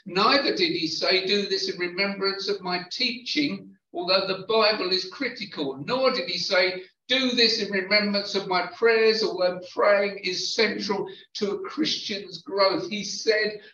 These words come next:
"Do this in remembrance of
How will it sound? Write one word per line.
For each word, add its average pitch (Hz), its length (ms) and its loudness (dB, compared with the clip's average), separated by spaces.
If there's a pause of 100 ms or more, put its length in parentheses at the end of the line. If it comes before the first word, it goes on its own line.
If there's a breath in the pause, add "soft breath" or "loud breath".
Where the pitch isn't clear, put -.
(180 loud breath)
"Do 226 440 0
this 208 720 4
in 190 320 0
remembrance 196 1300 0
of 196 520 0